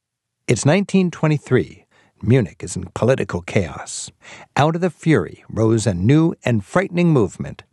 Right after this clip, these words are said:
Adolf Hitler and the Nazi Party. Nazism was a fringe party that first took root here in Munich. It was almost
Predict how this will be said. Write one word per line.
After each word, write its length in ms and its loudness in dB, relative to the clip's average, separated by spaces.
Adolf 380 2
Hitler 400 0
and 160 4
the 60 4
Nazi 440 0
Party. 460 -6
Nazism 640 0
was 160 2
a 80 0
fringe 400 0
party 300 -2
that 160 -8
first 300 0
took 220 0
root 280 0
here 200 2
in 100 2
Munich. 440 -2
It 120 2
was 260 0
almost 500 0